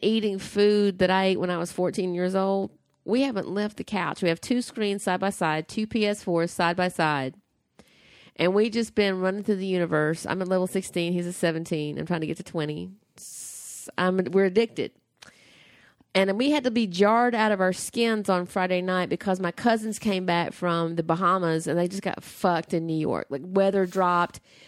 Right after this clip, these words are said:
They could not fly back into San Diego. They got stuck at L A X. And I knew if you have that many people fucked up from weather, enterprises,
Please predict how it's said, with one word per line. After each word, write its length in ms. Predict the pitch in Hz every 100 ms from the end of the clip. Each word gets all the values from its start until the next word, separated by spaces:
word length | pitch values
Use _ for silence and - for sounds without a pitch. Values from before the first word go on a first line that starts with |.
| - -
They 100 | 185
could 260 | - 202
not 380 | 185 180 180 -
fly 160 | 190 180
back 200 | 175 180
into 120 | 170
San 240 | 185 160
Diego. 640 | 160 160 160 160 156 151 - - - -
They 100 | 156
got 160 | 156
stuck 500 | - - - 214 214
at 60 | 208
L 240 | 185 175
A 140 | 170 160
X. 540 | 156 151 - - - _ _ _ _ _ _
And 140 | 180 185
I 100 | 190
knew 420 | 226 311 262 226
if 120 | -
you 80 | 208
have 180 | 196 165
that 160 | 190 190
many 200 | 185 180
people 420 | 240 233 185 175
fucked 340 | - 170 -
up 100 | 175
from 180 | - 180
weather, 480 | 240 247 214 185 -
enterprises, 720 | 208 226 220 196 190 180